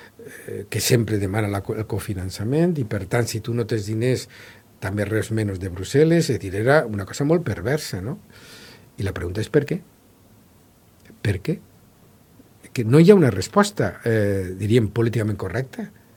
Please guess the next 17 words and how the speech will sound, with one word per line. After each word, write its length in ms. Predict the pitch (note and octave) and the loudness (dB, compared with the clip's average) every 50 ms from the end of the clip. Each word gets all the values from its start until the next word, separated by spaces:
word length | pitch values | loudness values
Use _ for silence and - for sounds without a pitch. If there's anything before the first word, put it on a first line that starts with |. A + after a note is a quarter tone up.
| _ _ _ | _ _ _
perquè 260 | - F#2 E2 - - - | -8 -6 -6 -6 -6 -4
totes 320 | - - A2+ A#2+ B2+ - | -4 -2 -2 0 2 2
són 140 | - A2+ E3 - - _ - | 2 2 0 -4 -8 _ -2
políticament 460 | B2 A#2 G#2+ G#2 A2 G#2 G2+ F#2+ - | -2 -2 0 -2 -2 -2 -4 -4 -6
incorrectes. 640 | G2 G2 - - F#2+ G#2+ C#3 C3+ - - C3+ - - - - - - - - - _ _ _ _ _ - - | -8 -10 -10 -8 -6 -6 -6 -4 -4 -4 -4 -4 -6 -12 -20 -20 -20 -20 -20 -20 _ _ _ _ _ -14 -8
Perquè 240 | - G2+ F#2 - A2+ | -6 -4 -2 2 4
no 140 | A#2 B2+ A2 | 4 4 4
pintem 600 | - A#2+ A2+ A2 A2 G2+ G2 - B2 A2+ G#2+ G#2 G2+ | 4 2 2 2 0 0 0 2 2 2 2 2 -2
fava 380 | - - C3+ E3+ F#3+ F3 C3+ A#2 | 0 2 2 2 2 2 0 -2
en 80 | G#2+ | -2
Espanya, 460 | G#2+ - - - G#3 A#3+ G#3+ F3 A#2+ - | -2 -2 -2 -2 0 0 0 0 -2 -2
serà 220 | - F#2+ G2 G2+ G2 | -4 -6 -6 -4 -4
per 100 | A#2 A2 A#2 | -4 -2 -2
això, 240 | A2 - - A3 B3 G#3 | -2 -2 -2 -2 -2 -2
perquè 160 | C#3+ A#2 F#2+ F2+ | -4 -4 -4 -4
som 140 | - A#2 B2+ | -2 0 2
invisibles. 800 | C3 B2+ B2+ C3 B2 - - G#3+ G#3+ G3 E3+ B2 G#2 - - | 2 2 2 2 0 0 0 0 2 2 2 2 2 0 -4